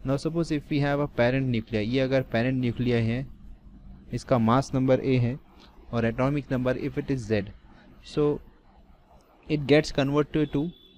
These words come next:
a daughter nuclei, ठीक है। इसमें क्या होगा,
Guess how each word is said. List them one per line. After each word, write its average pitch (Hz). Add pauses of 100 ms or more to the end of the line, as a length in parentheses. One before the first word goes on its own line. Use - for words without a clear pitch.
(140)
a 123
daughter 117
nuclei, 127 (520)
ठीक 131
है। 170 (440)
इसमें 175
क्या 170
होगा, 139